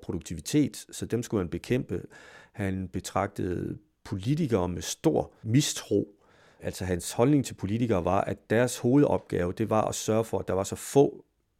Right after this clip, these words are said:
reguleringer og så få forhindringer som overhovedet muligt for at drive virksomhed, ellers skulle de bare blande sig udenom. Så den her idé med de høje lønninger, den breder sig så også til Danmark. Altså, man gør faktisk det fra starten af, at man simpelthen tager den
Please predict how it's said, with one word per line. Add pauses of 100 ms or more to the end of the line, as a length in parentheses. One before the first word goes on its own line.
(120)
reguleringer
og
så
få
forhindringer
som
overhovedet
muligt
for
at
drive
virksomhed,
ellers
skulle
de
bare
blande
sig
udenom. (380)
Så
den
her
idé
med
de
høje
lønninger, (680)
den
breder
sig
så
også
til
Danmark. (560)
Altså,
man
gør
faktisk
det
fra
starten
af,
at
man
simpelthen
tager
den